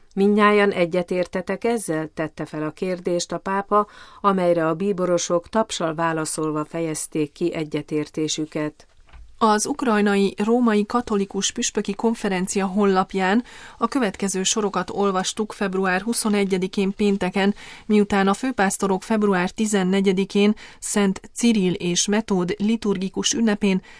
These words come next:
Speaker 2: közzétettek egy felhívást, amelyben az erőszak azonnali beszüntetésére szólítottak fel mindenkit.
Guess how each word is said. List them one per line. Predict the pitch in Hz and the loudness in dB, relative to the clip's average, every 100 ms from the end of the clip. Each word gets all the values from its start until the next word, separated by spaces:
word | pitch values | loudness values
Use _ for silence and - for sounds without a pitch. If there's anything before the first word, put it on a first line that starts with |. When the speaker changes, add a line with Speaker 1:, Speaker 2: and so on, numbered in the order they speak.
| - | -12
Speaker 2:
közzétettek | - 285 208 196 208 196 175 | -4 0 0 2 0 -2 -4
egy | 180 | -6
felhívást, | - 196 196 185 190 190 185 220 - | -2 0 0 0 0 2 2 0 -2
amelyben | - 196 190 185 185 185 | -2 0 0 0 0 2
az | 185 180 | 0 0
erőszak | - 247 220 202 190 - | -2 0 0 0 -2 -2
azonnali | 226 240 196 185 180 180 | -2 0 2 2 0 0
beszüntetésére | 196 - 185 175 175 180 180 - 180 | -2 -2 -4 -4 -4 -2 -2 0 -2
szólítottak | 185 - 196 190 185 180 - 170 | -2 0 0 0 -2 -6 -6 -8
fel | - 196 190 - | -4 -2 0 -2
mindenkit. | - 175 160 151 - - - - | -6 -4 -4 -6 -8 -12 -16 -20